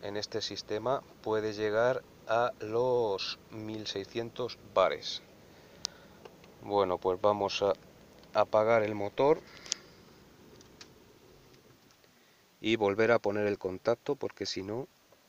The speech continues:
el aparato de diagnóstico no recibe información de la centralita. Nos vamos a salir, ya hemos visto la función del data stream, una función muy interesante.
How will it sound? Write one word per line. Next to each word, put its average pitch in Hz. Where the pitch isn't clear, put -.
el 101
aparato 104
de 104
diagnóstico 110
no 110
recibe 110
información 98
de 107
la 120
centralita. 95
Nos 90
vamos 101
a 98
salir, 110
ya 104
hemos 104
visto 104
la 104
función 104
del 101
data 104
stream, 127
una 101
función 101
muy 113
interesante. 92